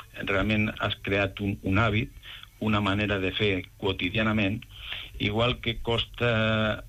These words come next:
agafar aquest hàbit, diríem, després també costa treure'l. Aquesta podria ser una. I després també, clar, allò que diuen que un compta la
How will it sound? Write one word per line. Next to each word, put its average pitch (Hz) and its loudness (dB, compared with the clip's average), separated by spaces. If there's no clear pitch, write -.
agafar 101 0
aquest 107 -2
hàbit, 110 0
diríem, 113 -2
després 107 0
també 95 0
costa 95 0
treure'l. 80 -2
Aquesta - -4
podria 107 2
ser 113 0
una. 90 -2
I - 0
després 110 2
també, 120 2
clar, 107 2
allò 104 2
que 113 4
diuen 113 2
que 107 4
un 110 2
compta 107 2
la 101 4